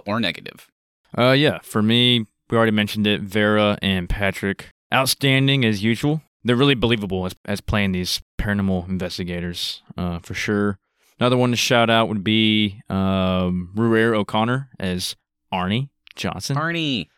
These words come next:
Speaker 2: Um, no, I, yeah, I thought he did it pretty well, and it was believable that he was possessed. And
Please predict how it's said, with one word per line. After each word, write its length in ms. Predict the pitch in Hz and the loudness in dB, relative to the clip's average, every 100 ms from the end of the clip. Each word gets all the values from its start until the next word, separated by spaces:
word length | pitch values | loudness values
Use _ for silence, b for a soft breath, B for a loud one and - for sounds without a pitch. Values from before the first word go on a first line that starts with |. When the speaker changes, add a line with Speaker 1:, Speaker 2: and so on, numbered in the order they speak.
| - | -6
Speaker 2:
Um, 540 | 98 101 95 90 87 - - | 0 2 2 0 -4 -10 -2
no, 120 | 156 | 0
I, 140 | 120 120 | 2 2
yeah, 180 | 131 | 0
I 40 | 98 | 0
thought 160 | 135 | 0
he 100 | 123 | -2
did 160 | 123 117 | -2 -2
it 120 | 110 _ - | -4 _ -8
pretty 160 | 143 113 | -4 -2
well, 320 | 101 110 127 | 0 0 0
and 100 | 104 | 0
it 40 | |
was 180 | 101 95 | -2 -6
believable 560 | - 104 104 101 107 104 | -4 -2 -2 -2 -2 0
that 140 | 98 | -2
he 100 | 101 | -2
was 260 | 98 95 - | -4 -4 -6
possessed. 600 | - 95 92 92 98 - | -6 -4 -2 -4 -4 -6
And 220 | 90 87 | -6 -8